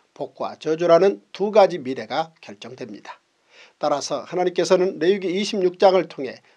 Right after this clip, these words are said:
삼 단계 처벌과 처벌 이후의 새 언약을 주실 것까지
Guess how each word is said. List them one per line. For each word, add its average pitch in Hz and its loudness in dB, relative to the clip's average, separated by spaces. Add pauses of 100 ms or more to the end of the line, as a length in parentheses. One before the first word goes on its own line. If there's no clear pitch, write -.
(100)
삼 214 -10
단계 170 -4
처벌과 180 0
처벌 220 -2
이후의 170 -6
새 - -6
언약을 131 -8
주실 160 -12
것까지 151 -10